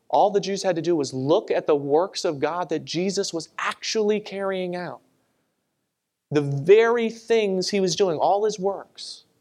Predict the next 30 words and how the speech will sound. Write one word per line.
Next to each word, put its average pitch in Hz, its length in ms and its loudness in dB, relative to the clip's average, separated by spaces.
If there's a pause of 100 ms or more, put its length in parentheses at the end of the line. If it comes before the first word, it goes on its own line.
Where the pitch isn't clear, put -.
(260)
all 139 140 -2
his 160 100 -2
healing, 170 540 -4 (680)
all 127 140 0
his 147 160 0
sound 131 340 -4
teaching, 190 460 -4
all 139 160 0
his 123 120 -2
forgiveness 165 580 -2
pointed 185 540 -6
to 143 140 -2
his 135 240 -4
fulfillment 185 880 -6
of 143 140 -6
messianic 135 580 -6
prophecies, 123 460 -6 (300)
revealed 156 560 0
that - 120 -2
he 202 240 -2
is, 175 400 0 (140)
in 208 160 -2
fact, 240 460 -2 (160)
the - 80 0
Son 160 180 -2
of 151 80 -6
God. 143 220 -4 (4000)
They 147 120 2
didn't 202 220 -4
care. 196 360 -6